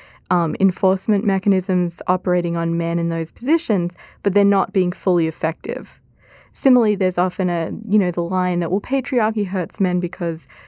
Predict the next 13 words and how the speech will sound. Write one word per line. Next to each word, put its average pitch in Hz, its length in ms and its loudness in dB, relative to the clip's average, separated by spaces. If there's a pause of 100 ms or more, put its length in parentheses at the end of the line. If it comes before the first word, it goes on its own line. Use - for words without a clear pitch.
(180)
boys 196 320 4
aren't 170 220 -2
allowed 165 340 -6
to 175 100 -8
cry." - 500 -8 (720)
And 233 120 0
actually, 254 680 0
a 190 80 -4
big 196 280 -4
meta-analysis 180 920 0
recently 180 840 -2 (400)
revealed 220 560 2
that 180 340 -2